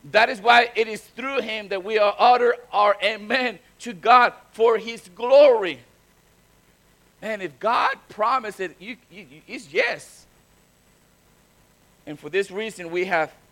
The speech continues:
joy this Christmas. Pastor Eric, come on. And that is the reason we have joy this Christmas.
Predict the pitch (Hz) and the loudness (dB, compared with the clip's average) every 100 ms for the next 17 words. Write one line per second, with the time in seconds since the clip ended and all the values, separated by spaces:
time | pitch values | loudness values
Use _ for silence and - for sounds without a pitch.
0 | _ _ 120 160 196 196 190 160 _ _ | _ _ -16 -6 -2 -2 -4 -8 _ _
1 | _ _ _ 127 139 156 - 170 151 139 | _ _ _ _ -12 -12 -14 -16 -16 -16
2 | - 151 - 135 147 - - 156 127 113 | -10 -10 -10 -14 -14 -16 -20 -20 -20 -20
3 | _ _ _ _ _ _ _ _ _ 131 | _ _ _ _ _ _ _ _ _ -4
4 | 165 208 180 190 190 226 196 180 175 190 | -2 -2 -2 -6 -4 -4 -6 -10 -6 -2
5 | 175 147 123 165 196 226 196 143 - _ | -2 -4 -12 -6 -2 0 -2 -6 -14 _
6 | _ _ 156 175 185 - - 208 208 - | _ _ -10 -6 -6 -8 -8 -8 -8 -18
7 | 170 156 - | -20 -20 -20